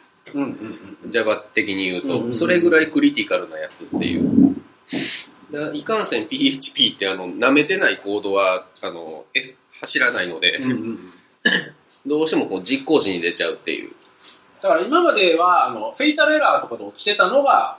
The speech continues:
Speaker 2: うん。
Speaker 1: まあ、スローラムで投げれるようになったっていうのがエラーですよね。
Speaker 2: そうですね。
Speaker 1: うん。
Speaker 2: まあ、あの、見てみたら、あの、全部タイプエラー、パー、パースエラーは、あれか。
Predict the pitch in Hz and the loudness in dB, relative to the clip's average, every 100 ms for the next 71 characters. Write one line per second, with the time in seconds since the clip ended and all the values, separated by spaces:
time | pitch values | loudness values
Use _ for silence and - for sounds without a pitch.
0 | - 123 127 120 107 90 76 - 220 - | -12 -8 -4 -2 -2 -4 -8 -2 2 2
1 | - - _ - _ - 190 220 214 - | 2 -6 _ -20 _ -4 2 4 4 4
2 | - 104 104 127 143 156 170 214 110 - | 0 -8 -8 -2 2 4 6 4 2 0
3 | 147 - 185 285 - 101 - - - _ | 0 0 0 2 0 -2 -4 -8 -14 _
4 | - - 123 - - - - 101 110 107 | -8 -4 -2 -2 -8 -10 -6 0 0 0
5 | 127 127 110 104 - - - - - 147 | -2 -4 -4 -6 -12 -12 -14 -12 0 2
6 | 104 92 120 110 104 95 92 90 90 190 | 2 0 2 2 4 2 2 0 0 0
7 | 330 349 359 156 104 95 92 90 - 135 | 2 0 2 2 2 0 -4 -6 -6 -6
8 | - 139 143 135 127 113 92 82 - 110 | -2 0 0 0 2 2 2 -2 0 4
9 | 110 110 - - 175 190 214 175 92 82 | 6 4 0 -4 -2 2 4 4 2 0
10 | - - - 90 - - | -4 -6 -6 -8 -8 -12